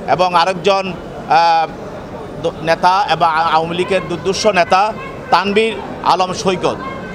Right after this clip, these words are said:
এই তিনজনকে আজকে তদন্তকারী কর্মকর্তা একটি হত্যা মামলায় বিজ্ঞ আদালতে উপস্থাপন করেন।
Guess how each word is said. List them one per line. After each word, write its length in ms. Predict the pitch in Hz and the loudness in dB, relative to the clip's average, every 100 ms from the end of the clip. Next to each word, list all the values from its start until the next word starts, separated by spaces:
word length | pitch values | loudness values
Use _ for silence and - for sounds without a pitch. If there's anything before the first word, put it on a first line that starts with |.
| - - | -10 -2
এই 140 | 175 185 | 0 0
তিনজনকে 520 | 208 202 214 220 233 | -2 2 2 2 2
আজকে 560 | 214 185 180 208 214 226 - - - | 2 2 0 2 2 0 -8 -8 0
তদন্তকারী 380 | 180 190 190 185 | 2 2 2 2
কর্মকর্তা 580 | 185 180 175 185 220 196 | 0 0 0 0 2 0
একটি 220 | 175 196 | 0 0
হত্যা 320 | 160 - 202 | 0 2 2
মামলায় 500 | 196 180 165 165 175 - - - - 131 | 4 2 4 2 2 -6 -14 -14 -8 -4
বিজ্ঞ 200 | 160 180 | 0 2
আদালতে 300 | 175 170 170 | 4 2 0
উপস্থাপন 480 | 165 - 175 165 | -2 0 2 2
করেন। 260 | 160 135 107 | 2 0 0